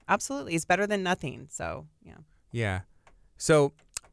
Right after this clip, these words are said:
Speaker 2: let's see. Right now it is nine forty-six. This is K H E A radio dot com, ninety-nine point five F M, talking to Stephanie Clausen with Missionaries for Hope. And there's a lot, there's a lot of awareness that I think that needs to be spread.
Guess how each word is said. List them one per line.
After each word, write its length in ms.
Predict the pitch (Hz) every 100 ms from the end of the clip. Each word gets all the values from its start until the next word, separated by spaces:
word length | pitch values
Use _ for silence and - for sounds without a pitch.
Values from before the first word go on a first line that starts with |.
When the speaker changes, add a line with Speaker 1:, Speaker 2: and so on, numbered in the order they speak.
| _ -
Speaker 2:
let's 180 | 135 -
see. 140 | 135
Right 220 | 127 147
now 180 | 156 147
it 80 | 143
is 300 | 147 143 131
nine 180 | 135 135
forty-six. 540 | 139 143 131 208 -
This 180 | - 127
is 80 | 123
K 200 | - 143
H 120 | 143 147
E 80 |
A 60 | 135
radio 260 | 139 139 131
dot 180 | 135
com, 320 | 131 151 156 139
ninety-nine 540 | 123 135 131 131 131
point 260 | - 147 127
five 220 | 127 127
F 120 | -
M, 140 | 135
talking 300 | 135 139 139
to 60 | 127
Stephanie 500 | - 127 - 131 123 _ _
Clausen 520 | - 131 131 143 139 131
with 160 | 120
Missionaries 760 | 127 131 - 131 123 123 123 - _ _
for 180 | - 117
Hope. 320 | 120 139 - - _ _ _
And 540 | 127 120 117 113 117 - _
there's 240 | 131 151 160
a 40 |
lot, 320 | 151 151 135 - _ _
there's 160 | - 139
a 40 |
lot 300 | 143 135 139 139
of 80 |
awareness 460 | 127 127 131 131 127
that 120 | - -
I 120 | 127
think 180 | 127 156
that 100 | 123
needs 200 | 120 127
to 80 | 120
be 80 | 117
spread. 420 | - - 110 107